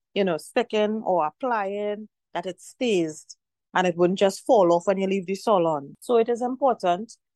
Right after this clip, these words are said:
that we recognize that in Jesus, in God, in Christ, that there is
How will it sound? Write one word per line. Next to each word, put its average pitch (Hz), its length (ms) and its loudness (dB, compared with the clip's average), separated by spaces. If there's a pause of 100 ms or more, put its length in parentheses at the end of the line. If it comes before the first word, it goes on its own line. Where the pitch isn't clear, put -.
(100)
that 202 160 -4
we 214 100 -4
recognize 185 680 -4
that 185 180 0 (480)
in 214 400 2
Jesus, 165 520 -4
in 202 260 -2
God, 175 320 2
in 196 160 -2
Christ, 170 640 -4 (400)
that 180 160 -4 (280)
there 185 220 6
is 190 240 -4